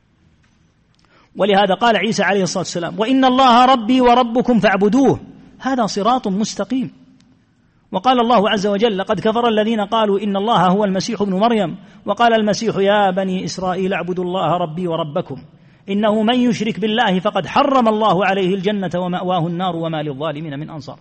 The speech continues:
هذا الذي قاله لهم عليه الصلاة والسلام.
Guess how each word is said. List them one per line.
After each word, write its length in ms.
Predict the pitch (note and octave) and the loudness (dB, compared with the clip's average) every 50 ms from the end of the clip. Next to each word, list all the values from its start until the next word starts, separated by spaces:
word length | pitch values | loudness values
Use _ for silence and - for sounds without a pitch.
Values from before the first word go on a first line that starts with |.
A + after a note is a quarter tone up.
| - C4 | -16 -16
هذا 120 | B3 D#3+ | -14 -12
الذي 200 | C#3+ C#3+ C3+ C3 | -12 -12 -12 -12
قاله 400 | - - D#3+ D3 C#3 C3 D3 D3+ | -10 -10 -10 -8 -8 -8 -8 -8
لهم 220 | C3+ C3+ G#3 A3 - - - - - - - - | -8 -8 -10 -10 -12 -16 -20 -20 -20 -20 -12 -8
عليه 240 | D3 D#3+ D3 C3+ | -6 -4 -4 -4
الصلاة 320 | C#3+ - - D3 D3 D#3+ C#3+ - | -6 -8 -10 -10 -10 -10 -10 -10
والسلام. 420 | C3+ B2+ - - - - A2 G2 | -14 -16 -16 -16 -16 -18 -18 -20